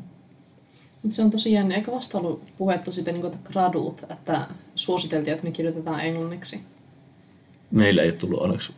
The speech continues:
Speaker 2: vastaan.
Speaker 1: No, mä oon ainakin Helsingissä kuullut semmoista, mut sitten samaan aikaan oli just tää niinku keskustelu siitä, että okei, se on sitten kansainvälisempi gradu, jos sä kirjoitat sen englanniksi, mut sitten taas suomen kieli ja sen niinku aseman vahvistaminen.
Speaker 2: Mm.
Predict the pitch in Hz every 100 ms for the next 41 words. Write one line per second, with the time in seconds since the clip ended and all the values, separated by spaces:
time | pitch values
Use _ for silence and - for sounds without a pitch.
0 | - 208 190 185 180 180 180 180 175 165
1 | 180 - 165 160 - 165 170 175 185 180
2 | 165 175 - 165 165 156 160 160 160 160
3 | - 156 160 165 160 160 165 - 160 165
4 | 165 156 160 180 170 165 156 151 151 170
5 | 170 190 175 175 175 170 165 185 165 165
6 | 160 170 160 156 160 165 170 170 165 -
7 | 160 160 - 160 156 151 - - - 170
8 | 160 160 165 160 160 165 165 165 165 170
9 | 175 175 175 180 185 - 98 92 92